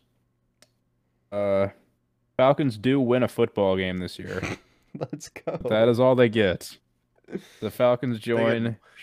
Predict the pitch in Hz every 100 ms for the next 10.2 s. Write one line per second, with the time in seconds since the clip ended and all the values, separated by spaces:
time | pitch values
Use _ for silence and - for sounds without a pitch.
0 | - 135 147 156 113 101 92 87 87 147
1 | 151 139 117 104 107 120 135 143 - 123
2 | - 165 165 156 165 190 190 _ _ _
3 | _ _ _ _ _ _ _ _ _ _
4 | 120 - 214 196 202 170 113 104 87 107
5 | 113 95 104 127 143 135 139 110 110 120
6 | 117 - 120 175 175 156 110 101 95 87
7 | 85 101 _ _ _ _ _ _ _ _
8 | _ _ _ 120 135 139 135 120 139 143
9 | 139 143 143 117 - 120 117 98 98 98
10 | 78